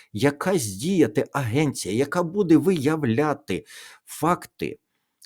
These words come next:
неправдивої інформації в Росії про українців, які там живуть?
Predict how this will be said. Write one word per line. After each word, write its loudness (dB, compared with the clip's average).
неправдивої 4
інформації -2
в -2
Росії 0
про -2
українців, 0
які -2
там 0
живуть? -4